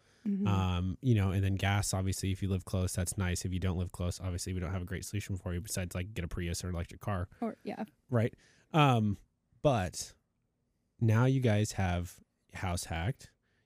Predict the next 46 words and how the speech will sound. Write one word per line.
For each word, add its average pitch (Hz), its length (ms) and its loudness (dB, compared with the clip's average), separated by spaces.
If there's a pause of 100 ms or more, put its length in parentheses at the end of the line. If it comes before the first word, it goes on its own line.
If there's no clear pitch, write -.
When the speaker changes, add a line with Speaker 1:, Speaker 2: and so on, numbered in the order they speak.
Speaker 2:
You've 104 100 -2
got 90 180 -2
people 104 340 0
who 101 60 2
you 98 140 2
live 90 200 0
with 107 160 0
that 92 100 -2
are 90 100 -4
easy 92 300 -2
to 98 80 0
live 80 240 -4
with. 90 340 -2
You 98 160 -2
work 90 220 -2
close 95 280 -2
to 95 120 -2
home. 87 400 -2
You 101 100 0
drive, 87 340 -4
you 104 100 -6
know, 87 100 -4
reasonable 92 500 -2
cars. 87 460 -6 (420)
But 117 80 0
what 131 100 4
about 180 180 2
on 170 40 2
a 131 60 2
Thursday 127 480 2
night 104 300 0 (500)
or 92 80 0
a 87 40 -6
Friday 98 380 0
night 87 320 -2 (180)
when 101 140 2
you 92 100 2
wanna 87 240 0
go 90 120 0
do 87 140 -2
something 85 440 -4
nice? 78 320 -6
How 107 160 0
do 113 60 4
you 127 100 6
guys 104 500 2